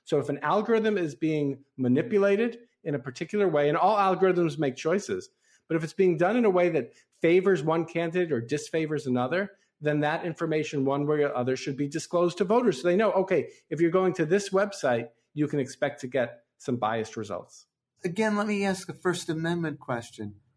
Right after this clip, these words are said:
Speaker 2: Would requiring the disclosure of the algorithms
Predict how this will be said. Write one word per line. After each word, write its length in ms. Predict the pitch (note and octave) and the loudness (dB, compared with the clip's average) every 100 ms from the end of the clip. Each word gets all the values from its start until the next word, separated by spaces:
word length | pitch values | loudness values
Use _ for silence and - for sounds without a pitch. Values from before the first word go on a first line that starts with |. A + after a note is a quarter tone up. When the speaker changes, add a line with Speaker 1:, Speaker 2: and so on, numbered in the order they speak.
| _ _ - | _ _ -2
Speaker 2:
Would 140 | D#3 | 0
requiring 800 | D#3 D#3 - E3+ E3 G3 G3 F#3+ | 0 -2 -4 0 2 2 2 0
the 100 | E3+ | 0
disclosure 800 | D#3 C#3 - - D3 D#3+ D#3+ E3+ | -2 -2 -6 -2 2 2 2 0
of 100 | C#3+ | 0
the 140 | C#3+ | -2
algorithms 800 | - A#2+ C3 C#3+ D3+ D#3 D#3 - | -2 -2 0 0 -2 -2 -6 -8